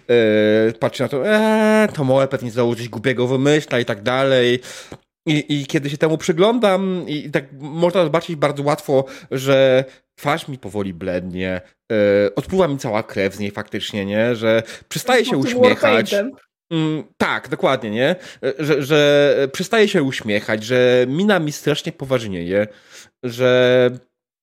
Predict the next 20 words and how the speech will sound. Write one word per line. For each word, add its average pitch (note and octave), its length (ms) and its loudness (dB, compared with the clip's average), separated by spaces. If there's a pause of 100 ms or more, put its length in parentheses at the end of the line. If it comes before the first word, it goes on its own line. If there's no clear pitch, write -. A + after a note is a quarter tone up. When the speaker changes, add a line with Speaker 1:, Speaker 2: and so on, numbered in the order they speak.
(960)
Speaker 1:
generalnie G#3+ 520 0
Hołosy, G#3 880 2 (580)
e, C#3 240 4
jak C#3+ 300 -10
normalnie A3 420 2
go E3+ 120 0
znacie D#3+ 340 -2
jako C#3 300 0
osobę, D3 380 0
która C3 200 -4
faktycznie C#3 420 -6
jest B2+ 120 2
raczej C3 300 -2
o A#2+ 400 2 (560)
delikatnym C#3 960 -4
usposobieniu, B2+ 580 -6
znaczy C#3+ 140 -2
generalnie D3 420 0
o, - 180 -2
o, D3 160 -2